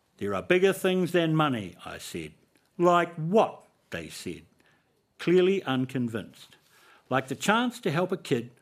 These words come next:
make a better decision by giving them the benefit of your insight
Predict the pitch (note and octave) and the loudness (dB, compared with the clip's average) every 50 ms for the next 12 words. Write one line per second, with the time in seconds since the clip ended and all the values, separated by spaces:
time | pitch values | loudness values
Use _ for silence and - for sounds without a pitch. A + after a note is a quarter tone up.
0 | _ _ _ _ F#2+ G2+ - G#2+ F2+ F2 B2 C#3 D#3 F3 E3 G3+ G3 - - C#3 | _ _ _ _ -12 -8 -8 -8 -2 0 2 2 2 0 -2 -4 -4 -4 -4 -6
1 | G#2+ G2 G2+ G2 A2 - _ _ _ _ _ _ G#2 G#2+ A2+ A#2+ E3+ F3+ G3+ G3+ | -6 -6 -10 -14 -14 -18 _ _ _ _ _ _ -6 -2 2 2 2 2 2 0
2 | G3+ G3 F#3+ F3+ E3+ - - A3 A3+ G3 - - - - _ - _ _ _ - | 0 0 0 0 0 0 0 0 0 0 -2 -6 -12 -12 _ -20 _ _ _ -16
3 | G2 F#2 F#2 F#2+ F2+ - - D3 D3+ C#3 - - G2+ F2+ E2 - - | -14 -12 -10 -12 -12 -6 -6 -4 -4 -4 -6 -8 -10 -10 -10 -14 -20